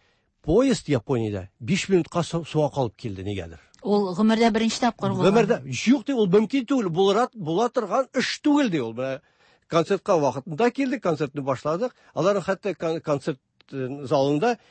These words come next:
Speaker 1: ике хронометр эленеп тора. Бер жактан, э, хронометр, икенче якта. Фәлән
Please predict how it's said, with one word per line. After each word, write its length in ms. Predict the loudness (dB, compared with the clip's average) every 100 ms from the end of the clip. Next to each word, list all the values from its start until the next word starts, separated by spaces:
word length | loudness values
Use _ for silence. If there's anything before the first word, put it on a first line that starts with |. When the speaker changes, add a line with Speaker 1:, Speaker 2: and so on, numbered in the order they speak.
| _
Speaker 1:
ике 420 | -6 -4 -2 -2 -4
хронометр 640 | _ -4 0 2 0 -2 -10 -14 _
эленеп 260 | 0 0 0
тора. 240 | -2 -2
Бер 220 | 0 0
жактан, 460 | 2 0 2 0 0 _ _ _ _ _ _ _ _
э, 200 | 0 0
хронометр, 460 | 0 2 2 2 -4
икенче 440 | -2 -2 0 0 0
якта. 220 | -4 -10 -14 _ _ _ _ _ _ 0
Фәлән 320 | 4 4